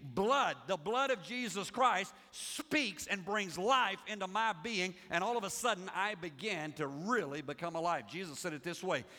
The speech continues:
He said, "The thief comes but for to kill, to steal and destroy,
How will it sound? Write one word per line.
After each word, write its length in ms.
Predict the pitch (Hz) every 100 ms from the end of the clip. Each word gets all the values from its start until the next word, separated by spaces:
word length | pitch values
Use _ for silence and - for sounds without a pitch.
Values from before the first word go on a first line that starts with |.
| -
He 80 | 185
said, 260 | 170 180
"The 100 | 151
thief 420 | 139 254 254 151 156 - -
comes 300 | 196 185 143
but 140 | 165
for 220 | - 185 147
to 80 |
kill, 480 | 135 - 202 220 233 233 - _ _ _ _ _ _ _ _ -
to 120 | 139
steal 440 | - 202 220 226
and 100 | 208
destroy, 480 | 208 196 196 135